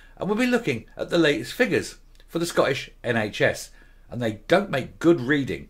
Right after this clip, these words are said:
especially if you need to visit a hospital anytime soon. Let's have a look at this. Right, so, uh, we'll look at this one, which is Disaster Humza Yousaf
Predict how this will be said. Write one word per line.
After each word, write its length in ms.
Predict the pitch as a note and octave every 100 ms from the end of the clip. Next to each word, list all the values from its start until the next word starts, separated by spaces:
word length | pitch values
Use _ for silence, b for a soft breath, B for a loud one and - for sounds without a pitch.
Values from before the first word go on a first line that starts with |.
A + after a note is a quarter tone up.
| -
especially 600 | - - A#3+ A#3+ F#2+ E2+ -
if 180 | - -
you 140 | C#3+ F3+
need 160 | B2+
to 100 | A#2+
visit 260 | A#2 G2+ D2+
a 80 | F#2
hospital 440 | F#3 - F2+ A2
anytime 380 | F#2+ F2+ F#2+ F2
soon. 340 | - D#2+ D2 - b b b b b
Let's 140 | -
have 140 | - F#3
a 20 |
look 140 | F#3
at 80 | D3
this. 380 | C3 - - - - - - - b b b b b b -
Right, 240 | D3 B2+
so, 260 | - F#3+ F#3
uh, 200 | G3 F#3
we'll 100 | A3
look 140 | C4+
at 80 | B3+
this 140 | F3+
one, 120 | F#3+ F3
which 200 | F3 F#3
is 180 | F3 b b -
Disaster 640 | A3+ E3+ E3+ D3+ C3+ - F#3+
Humza 440 | - F#3 D#3+ F3+
Yousaf 560 | F#3+ A#3+ - C#3 B2+